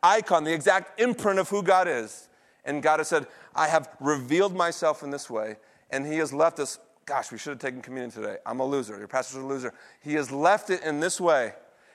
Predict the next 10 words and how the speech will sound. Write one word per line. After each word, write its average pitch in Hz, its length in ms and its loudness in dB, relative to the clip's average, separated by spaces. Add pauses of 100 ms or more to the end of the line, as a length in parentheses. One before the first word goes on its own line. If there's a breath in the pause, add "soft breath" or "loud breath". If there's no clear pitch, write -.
(160 soft breath)
in 160 220 -2
this 165 240 -4
mystery 190 460 -6
of 190 100 -2
the 196 80 -4
gospel, 151 680 0 (380 soft breath)
breaking 196 680 0
bread, 160 400 2
blessing 165 420 2
it, 175 240 -2